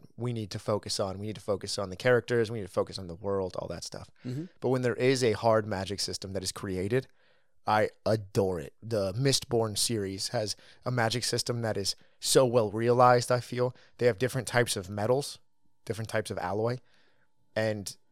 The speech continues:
Speaker 1: when you, d-, well, if you are an allomancer is what they call, what they're called. If you're an allomancer, then there's this, the specific alloy that you ingest,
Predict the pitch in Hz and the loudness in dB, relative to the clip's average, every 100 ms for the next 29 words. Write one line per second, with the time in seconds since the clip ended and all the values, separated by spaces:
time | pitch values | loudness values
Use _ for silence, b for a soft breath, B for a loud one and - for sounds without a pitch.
0 | _ - 117 120 107 113 107 101 - _ | _ -12 -6 -6 -4 -2 -2 -2 -8 _
1 | - 123 113 135 131 123 101 - - 143 | -6 -6 -4 2 8 8 6 -8 2 2
2 | - 147 139 123 117 113 104 - _ _ | 2 -2 2 8 8 8 4 -2 _ _
3 | _ _ _ _ _ _ - 120 110 131 | _ _ _ _ _ _ -6 0 6 8
4 | 127 104 101 107 - 87 90 95 92 98 | 6 4 -2 -4 -4 -4 -6 -10 -12 -6
5 | 95 92 101 92 - 98 85 - _ _ | -4 -2 -4 -8 -8 -6 -8 -12 _ _
6 | _ - 123 135 127 107 127 117 110 110 | _ -10 -2 -2 0 2 4 2 0 -4
7 | - 107 98 107 104 101 113 - - _ | -4 -4 -4 -4 -4 -4 -2 -4 -8 _
8 | 120 107 - 117 - 135 139 123 123 135 | -2 -2 -2 0 0 0 -2 2 4 4
9 | 143 147 123 110 107 104 95 98 123 151 | 2 0 -2 -4 -2 -6 -6 0 2 2
10 | - | -4